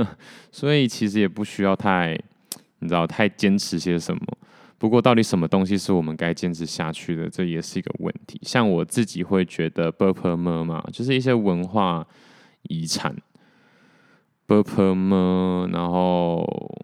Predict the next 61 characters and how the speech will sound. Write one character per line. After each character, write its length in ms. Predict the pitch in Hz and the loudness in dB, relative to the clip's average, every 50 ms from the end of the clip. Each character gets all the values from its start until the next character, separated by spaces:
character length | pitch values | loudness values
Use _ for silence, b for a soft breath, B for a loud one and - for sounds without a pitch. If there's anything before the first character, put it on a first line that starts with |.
| - - - - | -18 -20 -18 -12
你 260 | - 98 95 90 85 | -8 -6 -4 -4 -4
说 500 | 85 - - 117 110 107 104 107 107 110 | -4 -4 2 4 4 6 6 6 4 2
客 360 | 107 - - 135 117 104 95 | 0 -2 0 2 4 4 4
语、 240 | 92 87 82 82 82 | 4 2 2 0 -2
台 300 | - - 87 82 80 82 | -4 -2 -2 -2 0 2
语， 200 | 87 90 87 85 | 2 2 2 0
其 280 | 82 - - - 90 87 | -2 -4 -4 -4 -4 -4
实 480 | - - - - 92 85 85 82 85 87 | -4 -8 -10 -6 -4 -2 -2 -2 -2 0
那 160 | 95 101 95 | 2 2 2
也 180 | 87 82 - - | 2 0 -2 -4
是 560 | - - - 92 90 87 87 85 82 82 - - | -6 -4 -2 0 2 2 2 0 0 -2 -6 -6
对 200 | - - 92 82 | -2 0 0 2
面 200 | 85 87 90 85 85 | 2 0 0 -2 0
过 180 | - - 87 82 | 0 0 0 0
来 140 | - - - | -2 -4 -6
的 80 | - - | -6 -6
语 240 | - - - - - | -6 -6 -8 -8 -10
言， 220 | - - - - | -10 -10 -10 -10
所 300 | - - - 92 87 87 | -10 -6 -4 -2 0 0
以 360 | 87 87 85 85 82 80 - - - - | 0 0 -2 -2 -4 -6 -8 -8 -6 0
到 100 | 117 110 | 2 2
底 80 | 104 | 2
什 120 | 95 - 92 | 2 2 0
么 120 | 85 82 | -2 -2
该 160 | - - 92 | -2 -2 -2
坚 240 | 90 - 92 90 95 | 0 0 0 0 0
持， 200 | 90 - - 92 85 | -2 -4 -6 -6 -4
我 40 | |
觉 80 | 85 92 | -2 -2
得 60 | 98 | -2
就 140 | 92 110 117 | 0 0 0
是 120 | 123 131 | 0 0
一 40 | 127 | 0
些 120 | 127 135 127 | 0 0 -2
自 200 | 117 - 127 113 | 0 0 -2 -2
己 100 | 98 92 | 0 0
的 80 | 82 | 0
东 180 | - 90 90 90 | 0 0 -2 -2
西 160 | 82 - - | -2 -4 -4
啊， 160 | 85 80 80 | -4 -4 -4
自 160 | 82 98 107 | -6 -6 -4
己 240 | 104 95 92 85 82 80 B B B B B B B | -2 -2 -2 -2 -2 -4 B B B B B B B
家 300 | B - 113 104 104 107 | B 4 4 6 6 4
族 280 | - - 98 87 90 95 | 2 0 -2 0 0 0
里 220 | 92 90 82 82 | 0 -2 -4 -4
的 140 | 80 - - - - 92 | -6 -6 -6 -6 -6 -4
或 80 | 98 | -2
者 80 | 92 87 | -2 -2
是 240 | 82 - 95 92 90 | -2 -2 -2 0 2
认 200 | 98 95 92 87 | 2 2 2 0
知 220 | - - 87 85 | -2 -4 -6 -6
上 180 | - - 92 87 | -4 -4 -4 -4
的 120 | 85 85 | -4 -4
对 120 | - - 90 | -2 -4 -4
台 200 | - - 87 82 | -2 -2 -2 -2
湾 120 | 85 87 | -2 -2
的 80 | 87 85 | -2 -4
一 60 | 82 | -6
些 160 | - - 87 | -4 -4 -4
认 300 | 87 87 90 87 85 85 | -2 -2 -2 -2 -4 -6
同， 160 | - - - | -8 -10 -12